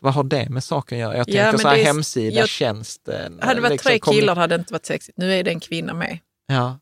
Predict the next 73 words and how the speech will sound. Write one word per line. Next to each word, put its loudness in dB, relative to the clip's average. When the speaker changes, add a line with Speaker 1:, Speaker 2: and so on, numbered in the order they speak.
Speaker 2:
Kvinna -6
som -12
är -10
med -10
och -18
grundar. -12
Det 0
är, 0
jag -6
tycker -10
det -2
är -4
något -4
Speaker 1:
Ja. -4
Speaker 2:
fräscht -4
med -8
det. -10
Speaker 1:
Ja, 0
okej. -6
Ja, 4
jag 6
har 4
fel 0
här. -6
Speaker 2:
Nej, -6
men -10
Speaker 1:
Obviously, 4
hela 6
Speaker 2:
jag, 4
Speaker 1:
min 2
tes 4
Speaker 2:
nej, 4
jag 4
Speaker 1:
faller. 6
Speaker 2:
vet 0
inte. 0
Det, -2
Speaker 1:
Nej. 4
Speaker 2:
det, 2
det 2
Speaker 1:
Nej, 6
Speaker 2:
är 6
Speaker 1:
men 6
Speaker 2:
så 4
sexigt 2
behöver 4
inte -6
vara 4
det 2
Speaker 1:
Nej, 4
men 4
Speaker 2:
kanske 2
heller. 0
Men 2
du 4
har 4
rätt. -2
Hade 4
jag, 4
kanske, 0
hade 2
jag 2
inte 0
varit -4
gift -4
med -2
dig 4
och 0
vi 4
inte 0
hade -2
känt -4
varann. -2